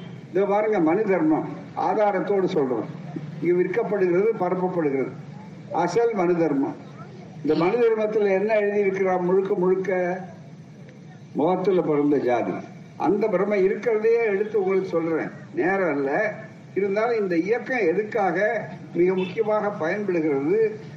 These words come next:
ஏன் எங்களுடைய பணி செய்யற யாரையும் புண்படுத்துவதற்கோ சங்கடப்படுத்துவதற்கோ இல்லை. எங்களை கூட சில பேர் அவர்கள் எதிரிகளாக கருதல, ஆனா நாங்க யாரையும் எதிரியா கருதுறது இல்லை. எங்களுக்கு எல்லா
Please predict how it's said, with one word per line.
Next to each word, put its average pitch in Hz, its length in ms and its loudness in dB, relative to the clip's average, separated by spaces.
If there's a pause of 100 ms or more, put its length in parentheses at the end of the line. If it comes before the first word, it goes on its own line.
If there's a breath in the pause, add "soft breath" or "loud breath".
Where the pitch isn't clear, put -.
(240 loud breath)
ஏன் 277 260 0
எங்களுடைய 190 400 2
பணி 175 300 2
செய்யற 196 380 0
யாரையும் 214 540 0
புண்படுத்துவதற்கோ 196 1040 0 (480)
சங்கடப்படுத்துவதற்கோ 185 1200 0
இல்லை. 180 280 0 (640)
எங்களை 220 380 2
கூட 233 280 2
சில 214 220 2
பேர் 233 280 2 (580)
அவர்கள் 180 380 2
எதிரிகளாக 220 720 2
கருதல, 185 360 2 (720)
ஆனா 202 180 2 (120)
நாங்க 226 440 2
யாரையும் 214 480 4
எதிரியா 208 420 2
கருதுறது 180 520 0
இல்லை. 175 240 2 (800)
எங்களுக்கு 185 460 0
எல்லா 214 300 0